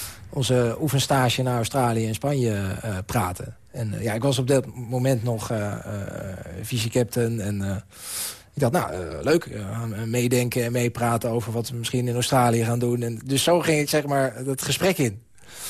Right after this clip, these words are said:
En, eh, ja, toen werd al snel duidelijk van, oh, nee, eh, oh, ik, eh,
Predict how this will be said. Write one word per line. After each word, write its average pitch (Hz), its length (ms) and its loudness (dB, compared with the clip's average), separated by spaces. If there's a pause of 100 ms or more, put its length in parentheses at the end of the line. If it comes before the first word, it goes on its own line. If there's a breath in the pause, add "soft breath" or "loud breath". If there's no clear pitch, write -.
(220 loud breath)
En, 131 320 -2
eh, 113 480 0
ja, 143 160 6
toen 135 260 -2
werd 135 280 0
al 123 80 -6
snel 135 220 0
duidelijk 113 320 -2
van, 170 100 0
oh, - 60 -8
nee, 127 220 -4
eh, 92 100 -8 (800)
oh, 160 200 -4 (120)
ik, - 80 -12
eh, 98 120 -6